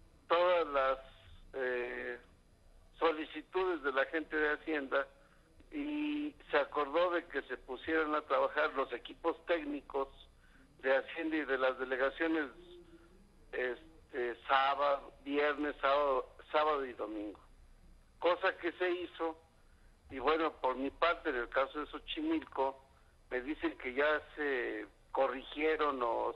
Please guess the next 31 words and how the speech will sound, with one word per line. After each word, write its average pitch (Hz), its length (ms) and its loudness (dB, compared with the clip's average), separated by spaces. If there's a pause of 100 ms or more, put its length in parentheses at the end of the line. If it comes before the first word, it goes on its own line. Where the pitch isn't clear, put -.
(100)
se 113 220 -4 (600)
pusieron 160 580 0
los 135 140 0
requisitos 131 680 -8
que - 120 -6
necesitaba 143 520 0
Hacienda 170 400 -2
y 156 60 0
ya 156 120 4
nada 156 160 4
más 151 260 0
estamos 143 520 0 (640)
por 135 160 2
la 131 140 4
firma 156 320 2
de 135 120 0
convenios 156 600 0
que 131 80 -12
yo 135 80 -6
espero 143 380 0
se 127 100 -6
con-, 113 300 -10 (160)
se, 113 760 0 (1300)
se 151 140 -4
concreten 160 720 0 (160)
hoy 175 260 4 (380)
o 127 340 0
a 131 60 2
más 143 260 0
tardar 143 360 0
mañana 165 560 0